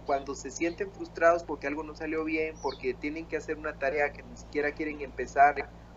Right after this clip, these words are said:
o porque se sienten culpables por un problema familiar, tienden a recurrir a conductas que le permitan sentir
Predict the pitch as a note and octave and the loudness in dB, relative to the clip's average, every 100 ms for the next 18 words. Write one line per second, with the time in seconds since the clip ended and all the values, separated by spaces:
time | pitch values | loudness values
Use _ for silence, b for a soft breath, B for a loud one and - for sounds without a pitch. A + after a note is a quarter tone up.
0 | - B2+ C3 - - A#2+ D#3 D#3 E3+ - | -6 -4 -4 -4 -10 -6 -2 -2 -4 -6
1 | D3 - D3 D#3 D#3 C3 C3 C#3 D3 C#3+ | -2 6 6 6 -4 -6 -6 -2 2 2
2 | D3 C#3+ D#3 D#3+ D3 B2+ C#3 - - B | 0 -4 -6 -4 6 6 6 -2 -18 B
3 | B - - F3+ G3 F#3+ F#3 E3+ C#3+ - | B -16 -2 4 4 4 0 0 -2 -6
4 | C3 C#3+ E3 F3 - C3 - C3 B2+ F3 | -8 -4 -4 -4 0 0 0 -10 -2 -2
5 | - - E3 - - - - - - D3 | -2 4 4 4 -14 -14 -16 -12 0 2
6 | C#3 C#3 C3+ C3 D3 D3 E3 E3+ - C3+ | 2 0 -4 -4 -6 0 0 0 -6 -8
7 | B2 D3+ E3 | -2 0 0